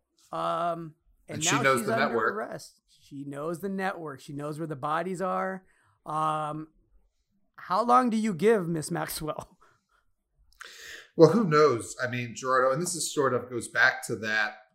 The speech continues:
Speaker 2: you know, Kafka-esque sort of place that we're in. It's like, you know, it's twenty twenty. We're a, a modern Western civilization.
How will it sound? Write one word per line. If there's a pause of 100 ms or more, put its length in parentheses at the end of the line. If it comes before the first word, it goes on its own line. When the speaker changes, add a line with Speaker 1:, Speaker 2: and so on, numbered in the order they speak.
(440)
Speaker 2:
you
know,
Kafka-esque
sort
of
place
that
we're
in.
It's
like, (380)
you
know,
it's
twenty
twenty. (420)
We're
a,
a
modern
Western
civilization.